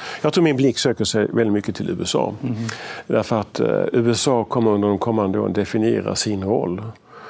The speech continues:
Speaker 1: Före Trump så, trots att U S A var mindre dominant än vad vi har varit vana vid, så var det likväl det som sågs som en garant för den fria världen. Under Trump så har vi sett ett, ett förfall på en mängd olika sätt.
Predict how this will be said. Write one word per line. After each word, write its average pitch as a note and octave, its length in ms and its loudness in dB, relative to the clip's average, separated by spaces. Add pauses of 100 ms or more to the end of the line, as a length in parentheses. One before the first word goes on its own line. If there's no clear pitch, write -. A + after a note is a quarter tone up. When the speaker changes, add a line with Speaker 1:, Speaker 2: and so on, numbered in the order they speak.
(300)
Speaker 1:
Före C#3 340 2
Trump A2 460 0
så, - 540 -4 (480)
trots B2+ 220 0
att - 240 -2 (380)
U A#2+ 120 2
S G#2 140 -2
A B2 80 4
var A2 120 4
mindre A2 420 4
dominant G#2 600 0
än F#2+ 220 -4 (260)
vad A2+ 140 2
vi A2 100 4
har G#2 80 2
varit G2+ 260 0
vana A2 360 0
vid, - 300 -4 (340)
så - 140 0
var A2+ 100 4
det G#2+ 100 4
likväl G#2 600 2 (720)
det A#2 160 2
som G#2 200 0
sågs G#2+ 260 0
som A2 80 -4
en G#2 100 0
garant G#2 400 2
för - 100 -6
den G#2 120 0
fria A#2 300 0
världen. A2 440 -2
Under A#2+ 340 4
Trump G#2+ 380 0
så G#2+ 100 -2
har G2+ 40 -2
vi G#2+ 80 -2
sett A#2 320 -4
ett, A2+ 100 -4
ett G#2+ 260 0
förfall G#2 460 -2
på - 140 -6
en G#2 100 2
mängd G2+ 260 2
olika G#2+ 320 0
sätt. - 420 -6